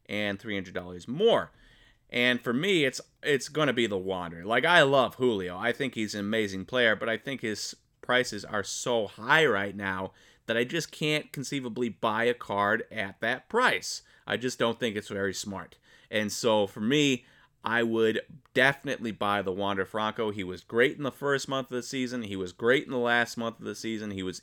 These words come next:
injured in between. Um, his ground ball rate skyrocketed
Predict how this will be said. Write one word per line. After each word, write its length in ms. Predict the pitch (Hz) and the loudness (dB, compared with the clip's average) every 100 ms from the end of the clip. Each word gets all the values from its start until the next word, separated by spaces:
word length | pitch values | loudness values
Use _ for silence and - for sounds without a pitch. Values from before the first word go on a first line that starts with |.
| _ | _
injured 360 | 180 220 214 175 | 0 2 2 0
in 100 | 143 | 0
between. 640 | 117 - 156 175 170 156 - - - - | -4 -4 -4 -4 -4 -6 -12 -20 -20 -6
Um, 420 | 95 90 87 87 - | -2 0 0 -4 -6
his 380 | 95 87 - | -8 -6 -8
ground 340 | - 113 123 131 | -8 0 2 4
ball 260 | 127 127 | 4 4
rate 260 | 117 107 - | 4 2 0
skyrocketed 1160 | - - - 123 123 139 139 135 139 127 117 | -8 -8 -2 4 6 6 4 2 0 -2 -2